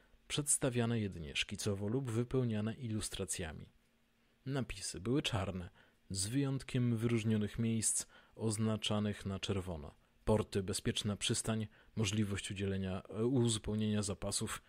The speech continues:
obecność stoczni. Portolany były pisane najczęściej po łacinie, rzadziej w języku katalońskim, dialektach włoskiego czy portugalskim. Portolany tworzone w krajach islamu pisane były po arabsku lub turecku.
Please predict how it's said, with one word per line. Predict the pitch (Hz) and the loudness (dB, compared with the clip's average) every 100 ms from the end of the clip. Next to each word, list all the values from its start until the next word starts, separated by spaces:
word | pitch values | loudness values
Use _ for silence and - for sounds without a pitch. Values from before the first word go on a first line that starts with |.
| - _ - | -20 _ -6
obecność | 117 107 - 104 - - | 2 2 4 0 2 2
stoczni. | - - 107 - 90 - _ _ _ _ _ _ - | 2 2 2 0 -2 -10 _ _ _ _ _ _ -2
Portolany | 156 185 180 107 95 110 | -2 4 4 4 4 2
były | 95 98 104 | 2 2 0
pisane | 95 110 - 95 101 | -2 -2 0 2 2
najczęściej | 104 104 107 107 - | 0 0 0 0 0
po | 117 143 | -2 0
łacinie, | 123 - - - - - _ - | 0 0 -6 -8 -12 -20 _ -6
rzadziej | 98 107 90 98 | -2 -2 0 -2
w | 101 | 0
języku | 110 104 113 113 | 0 0 -4 -4
katalońskim, | 135 127 123 113 113 - 113 104 - - - | -4 0 2 2 0 0 -2 -4 -6 -20 -8
dialektach | 87 92 95 - 107 98 | -2 0 0 -2 -2 -2
włoskiego | 95 98 117 - 117 107 107 | -2 0 0 2 0 -2 0
czy | 120 | 0
portugalskim. | - 117 131 131 120 - - 87 - _ _ _ _ _ _ - | -2 -4 -2 0 0 0 -4 -8 -10 _ _ _ _ _ _ -4
Portolany | 101 - 120 156 160 | -4 2 4 4 2
tworzone | 143 127 117 117 | 0 0 2 2
w | 110 | 0
krajach | - 101 92 - | -2 -2 -2 -4
islamu | - 123 120 113 | 0 2 2 -2
pisane | 165 131 120 | -2 0 0
były | 101 87 | -2 -4
po | - 80 90 | -6 -4 -2
arabsku | 101 - - | -2 -4 -2
lub | 120 117 | -2 -2
turecku. | 151 135 123 - | -2 -2 -2 -8